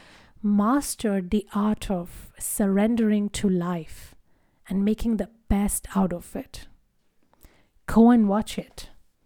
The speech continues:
and thank me later. <laughs> So, so this series is actually,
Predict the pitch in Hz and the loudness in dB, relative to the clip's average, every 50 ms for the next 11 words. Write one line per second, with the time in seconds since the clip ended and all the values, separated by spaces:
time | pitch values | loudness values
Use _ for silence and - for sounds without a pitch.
0 | _ _ _ - 180 - - - 202 220 220 220 - 190 180 170 170 170 - - | _ _ _ -6 -4 -2 0 0 0 0 -2 -2 -4 -4 -4 -4 -6 -8 -10 -14
1 | - _ _ _ - - - _ _ _ _ - - - - - - - - 277 | -16 _ _ _ -20 -20 -20 _ _ _ _ -20 -14 -12 -12 -10 -10 -10 -8 -8
2 | 254 - _ _ _ _ _ _ _ _ _ _ _ _ _ _ _ - - - | -10 -10 _ _ _ _ _ _ _ _ _ _ _ _ _ _ _ -20 -20 -20
3 | _ _ _ - - - - - - - - - 277 - - - - 285 269 226 | _ _ _ -20 -20 -20 -20 -20 -16 -10 -4 -2 -2 -2 -2 0 2 2 4 4
4 | 320 320 - - - - 247 233 233 240 240 247 247 226 226 220 208 202 208 - | 2 2 2 0 0 2 2 4 4 4 4 4 4 4 4 4 4 2 0 -2
5 | - - - - 220 220 208 208 208 208 202 196 180 | -6 -8 -4 -2 0 2 2 2 0 0 -2 -4 -6